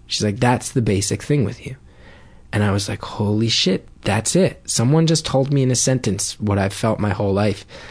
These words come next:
that I can't deal with because it's a maelstrom for me. Like, very small things will make me cry for two days straight, and then something huge and positive will happen, and it'll,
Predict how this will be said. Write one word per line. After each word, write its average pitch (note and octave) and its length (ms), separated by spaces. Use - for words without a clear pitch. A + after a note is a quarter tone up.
that A2 140
I A2+ 160
can't A#2 380
deal D#3+ 220
with G#2+ 420
because A#2+ 320
it's B2+ 180
a B2+ 60
maelstrom D#3+ 480
for - 160
me. - 240
Like, G#2+ 300
very C3 340
small D3 500
things A2+ 400
will A2+ 100
make A2 220
me A2 80
cry C3 320
for - 160
two G2 200
days F#2+ 240
straight, A2 500
and C#3+ 220
then D#3+ 480
something C#3+ 420
huge A3+ 460
and A#2+ 180
positive E3 500
will G#2+ 80
happen, G#2+ 460
and A#2 240
it'll, A2+ 280